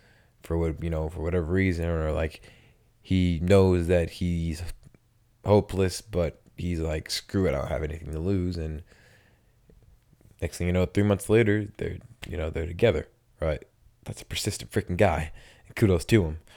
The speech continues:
right? <laughs> That's what I think of a persistence. And I like that, I, that example, uh, because it's, it's the truth.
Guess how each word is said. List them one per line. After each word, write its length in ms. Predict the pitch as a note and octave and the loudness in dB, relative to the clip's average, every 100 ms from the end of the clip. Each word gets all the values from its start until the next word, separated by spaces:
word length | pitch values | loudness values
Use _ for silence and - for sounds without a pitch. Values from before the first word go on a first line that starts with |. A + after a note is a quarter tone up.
| - | -8
right? 320 | F2 E2+ - - | -2 0 -2 -4
<laughs> 1400 | G2+ F#2 - - - _ _ _ _ _ _ _ - - | -4 -4 -8 -20 -20 _ _ _ _ _ _ _ -20 -2
That's 200 | A#2 - | -2 -2
what 60 | B2+ | -6
I 20 | |
think 220 | - A2+ | -4 2
of 300 | G2+ - - - _ _ _ - | 2 0 -12 -20 _ _ _ -10
a 80 | |
persistence. 680 | - F2 - G2 - F2+ E2 | -6 -4 -4 -6 -6 -8 -6
And 80 | - | 0
I 80 | F#2+ | 2
like 200 | G#2 A2 | 2 4
that, 160 | G2 F2 | 2 2
I, 180 | E2+ - - | -2 -6 -10
that 240 | - F2 F2 | -4 0 0
example, 680 | D#2 G2 G#2+ G#2+ E2 D2+ - - _ - | -2 -2 -2 0 -2 -4 -8 -20 _ -10
uh, 60 | A#1+ | -8
because 600 | - F2 - D#2 C#2+ - _ _ _ _ _ _ _ _ _ _ _ _ _ - | -6 -4 -2 -2 -4 -10 _ _ _ _ _ _ _ _ _ _ _ _ _ -4
it's, 320 | - - - - - | -4 -4 -10 -8 -4
it's 200 | F#2+ - | -2 -2
the 120 | A2+ | -2
truth. 480 | - A3 D#4+ - | 2 2 0 -4